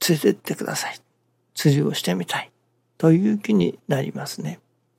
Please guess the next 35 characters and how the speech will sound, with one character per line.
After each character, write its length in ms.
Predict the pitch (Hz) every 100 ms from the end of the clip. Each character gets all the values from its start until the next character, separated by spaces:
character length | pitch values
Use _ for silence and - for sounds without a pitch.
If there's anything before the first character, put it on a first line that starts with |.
| _ _ _ _ -
で 80 | 175
す 120 | -
か 80 | -
ら、 140 | -
ま 200 | 151 175
ず 140 | 240 -
は 140 | -
そ 140 | -
の 180 | 143 147 - - -
新 280 | - - 147
人 420 | 127 - 135 247 - _ -
が 180 | 147 -
好 180 | - -
き 100 | 247
な 140 | 254
人 220 | - -
の 100 | -
話 380 | - - 180 -
を 40 | 202
聞 220 | - -
く 40 |
こ 160 | - 214
と 120 | 208
だ 140 | -
と。 120 | - - _ _ _ _ _ _ _ _ _ _ _ _ _ _ _ _ _ _ _ _ _ _ _
今 100 | -
朝 160 | 143 143
は 160 | 117
そ 180 | 135 139
の 160 | 143 156
好 280 | - - -
き 120 | 254
に 160 | -
な 160 | 202
る 80 | -